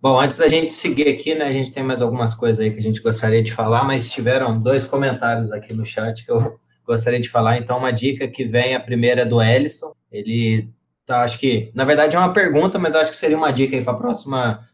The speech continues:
turma que for organizar, que se fizer as camisetas sob encomenda, acho assim, talvez pra escolher a cor, se não daria certo. E a outra, o outro comentário que a gente teve aqui foi da Carla, né? Vou, já vou dar um spoiler, a gente vai falar isso, mas a edição do ano que vem, dois mil e dezoito, vai ser em Natal, então,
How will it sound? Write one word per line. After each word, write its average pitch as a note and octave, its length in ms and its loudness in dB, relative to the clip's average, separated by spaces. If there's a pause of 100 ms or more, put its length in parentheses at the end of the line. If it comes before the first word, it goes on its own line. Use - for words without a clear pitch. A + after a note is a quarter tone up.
(140)
turma B2+ 280 0
que A#2 100 -10
for B2 180 -2
organizar, A#2+ 800 0 (340)
que B2 280 -2
se B2+ 200 -4
fizer B2+ 560 2
as B2+ 140 0
camisetas B2 640 0
sob A#2+ 200 0
encomenda, A#2+ 560 2
acho A2 220 -2
assim, A2+ 260 -4
talvez G#2+ 340 -4
pra A#2 140 -4
escolher A2 380 -2
a G#2+ 80 0
cor, A2 240 -4
se A2+ 140 -6
não A#2 160 0
daria A2+ 320 2
certo. A2+ 500 -4 (300)
E B2 260 2
a B2+ 100 4
outra, C3+ 680 4
o B2 40 -2
outro C#3 220 0
comentário C3+ 460 0
que C3+ 60 -6
a - 20 -4
gente B2+ 240 -6
teve B2 180 -2
aqui A#2+ 160 -6
foi C#3 180 -6
da D3 120 0
Carla, D3 420 -2
né? C3+ 300 -6 (340)
Vou, B2 220 -2
já C3 180 0
vou C#3 180 0
dar C3+ 120 2
um C#3+ 100 0
spoiler, C3 500 0
a A#2+ 40 -4
gente A#2+ 200 -8
vai A#2+ 140 -4
falar A#2+ 300 -2
isso, A#2+ 180 -6
mas B2 160 -6
a B2 80 -2
edição A#2+ 360 -4
do B2 100 -2
ano C3 140 -4
que C3 140 -8
vem, A#2+ 240 -2
dois B2 220 -2
mil B2+ 140 -2
e - 20 -4
dezoito, A#2+ 460 0
vai A#2+ 120 0
ser A#2 160 -8
em B2+ 80 -10
Natal, C3 520 2
então, B2+ 500 0